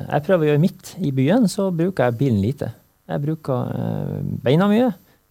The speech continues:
eh, til dels til fritidsbruk og sykkel. Eh, og så, og prøver å ta min del av ansvaret for å gjøre det på et ordentlig vis. Og det er i byen det, det virkelig går an å gjøre grep i forhold til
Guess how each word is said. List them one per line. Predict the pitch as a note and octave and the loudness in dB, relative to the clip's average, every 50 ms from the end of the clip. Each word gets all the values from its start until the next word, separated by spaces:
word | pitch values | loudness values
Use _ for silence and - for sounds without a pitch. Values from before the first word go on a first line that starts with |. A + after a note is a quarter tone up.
| _ - - | _ -10 -8
eh, | - - G2+ A2 A#2+ C3 | -6 -6 -4 -4 -6 -4
til | - B2 A#2 | -4 -2 0
dels | A#2 B2 B2 - - | 0 0 0 -2 -4
til | - A2 G#2+ | -6 -6 -4
fritidsbruk | G#2 A#2 A#2 A2+ B2 B2 - C3 A#2 - G#2 | -4 -4 -2 -2 -2 -2 -2 -2 -2 0 -2
og | G2+ G2+ F#2+ - | -4 -4 -6 -6
sykkel. | - - C#3+ C#3+ G#3 A3+ A3 D3+ - - - - - - - - _ _ - | -2 -2 0 2 2 0 0 -2 -6 -10 -20 -20 -20 -20 -20 -20 _ _ -10
Eh, | - C3+ - - - - - - - - - _ _ _ _ _ - | -6 -6 -4 -4 -4 -4 -6 -8 -10 -14 -16 _ _ _ _ _ -8
og | - C#3+ C#3+ | -6 -6 -4
så, | - - F3+ G3 F#3+ D#3 | 0 2 2 4 4 4
og | - E3+ - | 2 2 4
prøver | - A3+ C4 A#3 | 4 4 6 4
å | F#3 - | 4 4
ta | - E3 E3 E3 D3 B2+ | 4 4 4 4 4 2
min | A#2 A2+ - G#2+ A2 D3 D#3 D3 | 2 0 0 2 4 4 6 6
del | B2+ B2+ A#2+ A2+ | 6 6 4 4
av | G#2 A#2+ | 4 2
ansvaret | B2+ - - C3+ A#2+ A2+ A2+ | 2 0 0 -2 -2 -2 -2
for | - - - - A#2+ | -4 -4 -4 -2 -2
å | C3 | 0
gjøre | B2+ B2+ B2+ A2+ A#2+ | 0 0 0 0 0
det | A#2+ - - | -2 -2 -4
på | - - | -6 -6
et | - - | -4 -2
ordentlig | A#2+ B2 - - G#2 G#2 | -2 -2 -2 -2 -4 -4
vis. | A2+ - B2+ | -4 -4 -2
Og | C3 | 0
det | C#3+ D3 | 0 2
er | A#2+ | 4
i | C3 | 4
byen | E3 F3+ D3 A2 G#2 | 6 6 6 4 4
det, | A2+ A2 G#2+ G2 | 2 0 0 -2
det | A2+ A2+ | -2 -2
virkelig | B2 C3+ - - A2 G2+ | -2 -2 -2 -4 -4 -2
går | G#2+ G#2+ A2+ | 0 2 2
an | A#2+ A2+ G2+ | 2 2 2
å | F#2+ | 2
gjøre | G2+ A2 A2 G#2 G2 F#2 F#2+ G2+ G#2+ G2+ | 2 2 2 0 0 -2 -4 -4 -4 0
grep | A2 A#2 B2+ C3 - - | 2 2 2 0 -2 -10
i | G#2 F#2+ | -12 -8
forhold | - G#2 G#2 G#2+ - | -6 -6 -6 -6 -6
til | G#2+ G2+ | -6 -6